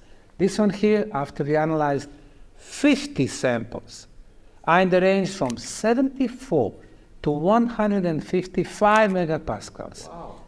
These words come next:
Speaker 1: The best quality ever. Between concrete blocks, we have discovered fossilized leaves. It got there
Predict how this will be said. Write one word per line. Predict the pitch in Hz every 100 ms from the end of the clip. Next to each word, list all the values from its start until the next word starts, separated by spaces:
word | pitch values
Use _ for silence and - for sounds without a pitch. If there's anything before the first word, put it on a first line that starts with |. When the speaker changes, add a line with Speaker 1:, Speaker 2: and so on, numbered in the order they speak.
| -
Speaker 1:
The | 185
best | 185 196 254 - - - - -
quality | - 208 214 208 208 190 - - - -
ever. | 214 226 151 - - - - - - - - - - - _ - - - - - - - - - - _ - - - - - - 139
Between | 156 - 214 277 320 320 -
concrete | 240 233 226 220 170
blocks, | 151 113 - - - - - - - -
we | 185
have | 240 220
discovered | 226 - - 226 175 123 107 - - - - -
fossilized | - - 240 233 - 226 214 214 208 208 196 196 - -
leaves. | 156 175 127 90 - - - - - - -
It | 156 156
got | 226 233 156
there | 143 139 120